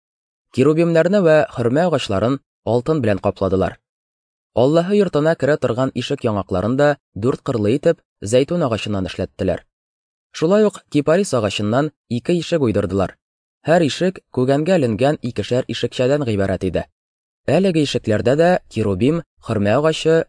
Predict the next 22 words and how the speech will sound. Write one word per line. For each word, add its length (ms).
һәм 200
үрмә 360
гөл 120
сурәтләре 480
уелып, 400
алар 280
шып-шома 540
итеп 240
алтын 340
белән 240
йөгертелде. 480
Эчке 360
ишек 220
алдын 320
исә 340
өч 200
рәте 440
шомартылган 600
таштан 480
һәм 280
бер 280
рәте 360